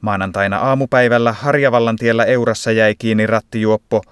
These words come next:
Liikkuvan poliisin partio pysäytti henkilöauton, jota ajanut mies puhalsi yksi pilkku nolla kolme promillea.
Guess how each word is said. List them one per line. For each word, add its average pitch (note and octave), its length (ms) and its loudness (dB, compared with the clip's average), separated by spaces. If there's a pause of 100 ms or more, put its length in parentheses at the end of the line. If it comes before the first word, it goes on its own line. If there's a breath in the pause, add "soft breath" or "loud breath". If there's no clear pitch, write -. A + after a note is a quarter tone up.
(120)
Liikkuvan G#2+ 480 -4
poliisin C#3 460 -2
partio B2+ 380 0
pysäytti A#2+ 460 -2
henkilöauton, A#2 800 0
jota A2 340 -2
ajanut G#2+ 420 -2
mies C#3+ 280 -2
puhalsi A#2 480 -2
yksi - 240 -8
pilkku F#2+ 300 -8
nolla F#2+ 320 -2
kolme E2+ 360 -2
promillea. D#2 580 -8